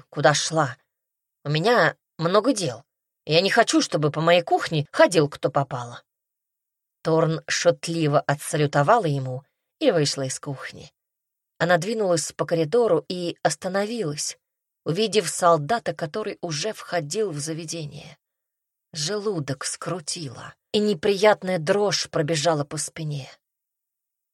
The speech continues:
Девушка быстро поднялась по лестнице для прислуги в свою комнату и юркнула внутрь, убедившись, что заперла за собой дверь. Она прислонилась спиной к двери. Пальцы чуть заметно дрожали.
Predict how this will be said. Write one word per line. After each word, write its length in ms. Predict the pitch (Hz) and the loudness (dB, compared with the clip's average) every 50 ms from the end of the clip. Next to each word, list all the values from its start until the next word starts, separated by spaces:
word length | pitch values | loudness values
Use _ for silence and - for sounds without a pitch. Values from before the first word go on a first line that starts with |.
| _ - | _ -12
Девушка 540 | - 160 180 170 170 170 151 - - - 170 | -6 -2 0 0 0 0 -2 -4 -4 -6 -6
быстро 460 | 147 151 196 185 147 - - - 156 | -4 -2 -2 -2 -4 -6 -8 -8 -4
поднялась 400 | - 165 151 165 165 160 156 151 | -4 -2 0 0 0 0 0 0
по 100 | - - | -2 -4
лестнице 520 | 160 170 196 185 - - 170 151 - 175 151 | -4 -4 -4 -8 -8 -8 -8 -6 -4 -4 -2
для 140 | 147 165 | -2 -2
прислуги 480 | 156 - 170 160 - - 190 185 151 165 | -2 -2 -4 -4 -2 -4 -4 -2 -2 -4
в 80 | 147 - | -4 -2
свою 240 | - 170 165 156 | 0 2 0 0
комнату 520 | 151 - 226 214 190 165 160 151 165 156 147 _ _ - | 0 -2 -4 -4 -2 -4 -4 -2 -2 -2 -2 _ _ -4
и 80 | 196 196 | -4 -2
юркнула 600 | 175 147 165 240 240 202 - - 202 190 190 175 | -2 0 2 2 2 2 2 0 2 4 4 4
внутрь, 460 | 156 175 202 247 226 156 - 156 143 - _ _ _ _ _ _ _ _ _ _ - | 2 2 0 0 -2 -2 -8 -10 -12 -12 _ _ _ _ _ _ _ _ _ _ -8
убедившись, 760 | - 160 165 185 160 156 220 220 - - - 202 180 147 - - | -6 -4 -4 -2 -4 -2 -4 -4 -2 -2 -2 -2 -4 -6 -6 -8
что 220 | - - - - 160 | -8 -8 -6 -6 -6
заперла 580 | 143 175 175 151 - 180 170 175 165 190 196 | -4 -4 -4 -2 0 2 2 2 2 0 -2
за 100 | 180 165 | -4 -6
собой 340 | 151 - 160 151 160 170 170 | -6 -4 -4 -4 -4 -4 -4
дверь. 380 | 147 156 160 151 139 - - _ _ _ _ _ _ _ _ _ _ _ _ _ _ - | -4 -6 -8 -8 -10 -12 -20 _ _ _ _ _ _ _ _ _ _ _ _ _ _ -4
Она 200 | - 170 170 165 | 0 0 0 2
прислонилась 680 | 180 175 160 - 185 175 185 196 185 160 156 147 - - | 0 -2 -2 0 -2 -2 -2 -2 -2 -2 -2 -4 -4 -6
спиной 420 | - - - - 156 156 160 160 | -10 -10 -4 -4 -2 0 0 0
к 60 | 147 147 | -2 -4
двери. 380 | 156 180 196 180 156 151 - _ _ _ _ _ _ _ _ _ _ _ _ _ | -6 -8 -10 -12 -12 -16 -18 _ _ _ _ _ _ _ _ _ _ _ _ _
Пальцы 540 | - 185 185 190 190 170 147 - - - 147 | 2 4 4 4 2 -2 -4 -10 -8 -8 -6
чуть 240 | 147 - 175 160 147 | -4 -2 -2 2 4
заметно 420 | 175 170 170 185 180 - 170 165 | 4 2 4 2 0 0 0 0
дрожали. 600 | 156 160 160 156 147 156 196 196 180 156 147 147 | 2 4 4 4 4 2 -2 -4 -4 -8 -12 -14